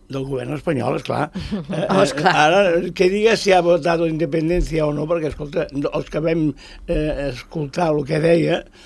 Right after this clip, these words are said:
Speaker 1: vam entendre perfectament que havia declarat la independència, però que l'havia posposat.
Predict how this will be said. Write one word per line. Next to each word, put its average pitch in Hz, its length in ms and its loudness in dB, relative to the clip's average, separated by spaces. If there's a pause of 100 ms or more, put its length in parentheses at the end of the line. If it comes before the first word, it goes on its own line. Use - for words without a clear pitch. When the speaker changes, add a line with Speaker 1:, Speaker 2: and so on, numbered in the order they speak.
(200)
Speaker 1:
vam 147 220 4
entendre 147 340 2
perfectament 143 640 2
que 160 80 -2
havia 156 240 -2
declarat 156 400 -2
la 156 60 -2
independència, 160 640 -2 (320)
però 151 180 -2
que 156 80 -2
l'havia 156 380 2 (180)
posposat. 151 720 -4